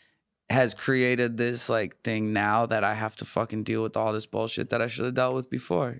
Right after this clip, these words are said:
you know? I could have had these conversations with my father. I could have had these conversations with my mother. I could have, I could have tried to help out my sister. I could have,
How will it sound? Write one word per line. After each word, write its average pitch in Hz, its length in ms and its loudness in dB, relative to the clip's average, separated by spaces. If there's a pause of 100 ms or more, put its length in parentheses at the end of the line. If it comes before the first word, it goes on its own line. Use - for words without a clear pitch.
you 120 120 -2
know? 127 340 0
I 120 100 -8
could 139 220 0
have 127 140 0
had 131 160 2
these 127 120 -2
conversations 123 600 0
with 120 120 0
my 120 100 0
father. 117 440 2
I 113 60 -2
could - 200 -4
have 131 100 -2
had 127 140 -2
these 120 120 -4
conversations 120 580 -2
with 120 100 0
my 117 100 0
mother. 117 320 -2
I 120 60 -6
could 123 180 -6
have, 117 140 -2 (600)
I 117 120 4
could 131 200 2
have 117 80 0
tried 123 220 4
to 120 60 2
help 120 220 2
out 123 120 0
my 120 100 0
sister. 117 540 2
I 120 120 4
could 120 260 0
have, 110 320 0